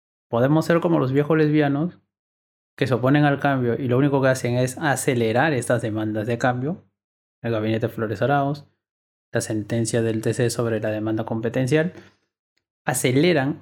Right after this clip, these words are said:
o sea, esa, esa reticencia a los cambios, lo único que hacen es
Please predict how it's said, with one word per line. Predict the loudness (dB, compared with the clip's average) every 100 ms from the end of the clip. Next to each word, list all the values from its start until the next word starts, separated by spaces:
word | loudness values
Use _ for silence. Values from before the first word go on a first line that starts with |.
| -6
o |
sea, | -6 -2
esa, | -2 -2 -4
esa | -2 0
reticencia | 0 0 2 2 2
a | 0
los | -2
cambios, | -2 0 0
lo | -2 2
único | 2 2 0
que | -2
hacen | 0 0
es | 0 -2 -10